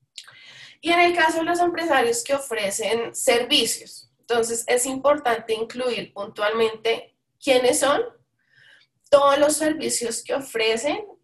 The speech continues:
los clientes con los que han trabajado, si es pertinente, e información de contacto. Todo con una descripción también clara y concisa. Y importante, manejar un buen diseño y fotografías llamativas.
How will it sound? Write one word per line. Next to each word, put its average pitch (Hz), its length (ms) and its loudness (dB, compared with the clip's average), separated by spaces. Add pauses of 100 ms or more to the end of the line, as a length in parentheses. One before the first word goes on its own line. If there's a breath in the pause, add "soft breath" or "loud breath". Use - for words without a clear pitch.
(120)
los 247 440 4
clientes 247 520 -2
con 262 200 -6
los 269 200 -4
que 277 80 -6
han 220 200 -4
trabajado, 220 960 0
si - 320 -8
es 202 260 -8
pertinente, 220 1000 -6 (600 loud breath)
e 262 180 6
información 240 800 0
de 196 140 -6
contacto. - 680 -10 (580)
Todo 285 280 8
con 349 140 0
una 247 100 2
descripción 240 720 -4
también - 460 -8 (640 soft breath)
clara 269 580 2
y - 120 -12
concisa. - 640 -6 (540 soft breath)
Y 330 440 -2
importante, 247 1120 0
manejar 233 480 -2
un 196 120 -10
buen 226 220 0
diseño 254 840 0
y 269 180 -4
fotografías 202 920 0
llamativas. 208 880 -8